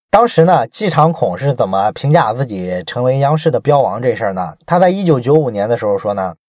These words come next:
，“我们现在投给央视的广告，相当于呢，每天给中央电视台开进一辆桑塔纳去。”然后我们开出来的是一辆豪华奥迪。然后一九九六年的时候呢，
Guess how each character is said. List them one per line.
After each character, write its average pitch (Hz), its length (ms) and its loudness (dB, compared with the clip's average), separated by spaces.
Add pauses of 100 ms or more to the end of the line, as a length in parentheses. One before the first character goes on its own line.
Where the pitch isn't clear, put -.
(260)
，“我 107 160 2
们 139 180 2
现 180 180 0
在 143 340 0
投 160 240 2
给 117 220 -2
央 139 180 0
视 160 120 -2
的 123 140 0
广 92 220 -4
告， 131 200 2 (100)
相 190 200 4
当 190 180 4
于 147 60 -2
呢， 147 220 2
每 107 240 -6
天 175 340 0
给 92 260 -6
中 147 200 0
央 147 120 2
电 147 220 0
视 98 60 -6
台 104 340 -2
开 160 240 0
进 147 240 -2
一 110 80 -4
辆 127 180 0
桑 139 200 -2
塔 131 140 -4
纳 131 220 0
去。” - 240 -8 (420)
然 147 140 4
后 175 80 8
我 156 100 4
们 113 180 -6
开 170 240 2
出 160 120 0
来 104 180 2
的 110 140 0
是 - 140 -10
一 110 120 -6
辆 117 200 0
豪 123 200 -2
华 135 160 0
奥 127 260 -2
迪。 107 300 -10 (380)
然 180 180 0
后 247 100 4
一 247 240 -2
九 196 180 0
九 147 180 0
六 180 180 2
年 110 180 0
的 107 80 0
时 104 100 -2
候 98 140 2
呢， 85 240 -4